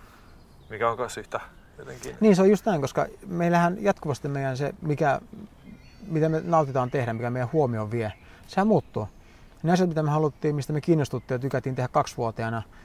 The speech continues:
Speaker 2: oli eri kuin mitä me haluttiin tehdä viisivuotiaana.
Speaker 1: Mm.
Speaker 2: Ne oli taas eri, joita me haluttiin tehdä kymmenenvuotiaana,
Speaker 1: Mm.
Speaker 2: ja ne oli eri, mitä me haluttiin tehdä viisitoistavuotiaana, ja ne on, niinku, eri, mitä me halutaan nyt ehkä tehdä, niinku, sanotaan, kolmekymmentä, neljäkymmentävuotiaana.
Speaker 1: Mm.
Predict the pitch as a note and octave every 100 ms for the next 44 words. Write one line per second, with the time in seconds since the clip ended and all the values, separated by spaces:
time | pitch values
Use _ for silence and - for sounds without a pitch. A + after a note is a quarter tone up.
0 | - - C3+ C#3 C3 B2+ A#2+ A#2+ B2+ A#2+
1 | B2 B2+ C3+ A#2+ - A2+ G#2+ - - -
2 | - - G#2 C#3+ D3 D3 C#3 D#3 C#3+ C#3
3 | C#3 C#3 C#3+ D3 D#3 - A3+ E3+ C3 A#2
4 | A#2+ A2+ A#2+ A#2+ G2 - - D3 D3+ D3+
5 | D3+ D3 C#3 C3+ D3 E3 G#3+ G3+ F3 -
6 | D3+ D3 D3+ C#3+ C3+ - - - D#3 D#3
7 | D#3+ D#3 D3+ D3+ - - E3 D#3 E3 D3
8 | D3 C#3+ C#3+ D3 C#3+ C#3+ C#3+ C#3+ C#3+ C#3
9 | D3 C#3+ D3 C#3 - - - E3 D3+ C3+
10 | D3 D3 B2 A2+ A#2+ - - - - A2
11 | F#2+